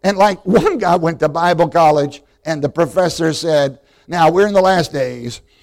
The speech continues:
And, uh, you know, not much is gonna happen. And about the best you can hope for is to have four or five people saved a year. That wasn't a United Methodist Seminary.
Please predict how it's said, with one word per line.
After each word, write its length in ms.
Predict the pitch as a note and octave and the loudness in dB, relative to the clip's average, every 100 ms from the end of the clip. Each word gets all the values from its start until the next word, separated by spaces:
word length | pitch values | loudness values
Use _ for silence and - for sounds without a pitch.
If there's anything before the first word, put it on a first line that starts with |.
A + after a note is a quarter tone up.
| _ - _ - | _ -20 _ -20
And, 180 | A#2+ G#2 | -20 -18
uh, 280 | G2 - - - _ _ _ _ _ | -20 -18 -20 -20 _ _ _ _ _
you 100 | - | -2
know, 160 | G#3 F3 | 0 0
not 160 | F3 F#3 | -2 0
much 200 | E3+ C3 | -2 -2
is 60 | |
gonna 180 | C#3 C#3+ | -2 -2
happen. 460 | B2+ B2+ A#2+ B2+ B2+ | -2 -2 -6 -8 -6
And 160 | D#3 D#3+ | -4 -2
about 240 | D#3 F#3+ | 0 0
the 60 | F3 | 0
best 340 | D#3 G#3+ F#3+ | 0 -2 -2
you 100 | F3+ | -4
can 140 | D3+ C3+ | -4 0
hope 260 | D#3+ D#3+ | 0 0
for 420 | - D#3 D3 C#3+ | -6 -4 -2 -2
is 120 | C3+ B2+ | -2 -4
to 100 | C#3 | -4
have 240 | C3 B2 | -2 -4
four 260 | - D#3+ C#3+ | -2 0 0
or 60 | |
five 400 | C3+ C3+ B2+ B2 | 0 -2 -4 -6
people 420 | - B2 - A#2 G#2+ | -10 -12 -8 -10 -10
saved 580 | - A2+ G2+ F#2+ E2+ | -14 -16 -18 -20 -20
a 80 | F#2+ | -20
year. 520 | F#2 - - - _ _ _ _ _ _ _ _ _ _ _ _ _ _ _ _ _ _ _ _ _ _ _ _ _ _ _ _ _ _ _ _ _ _ _ _ - | -20 -20 -20 -20 _ _ _ _ _ _ _ _ _ _ _ _ _ _ _ _ _ _ _ _ _ _ _ _ _ _ _ _ _ _ _ _ _ _ _ _ -4
That 100 | F3 | 2
wasn't 200 | A#3+ G#3+ | 2 2
a 40 | |
United 440 | F3+ E3+ D#3 C3+ A#2+ | -2 -4 -2 -4 -4
Methodist 480 | D3 C3 G#2 G2 | -6 -6 -12 -14
Seminary. 460 | - C3 F#2 - - | -12 -12 -14 -20 -20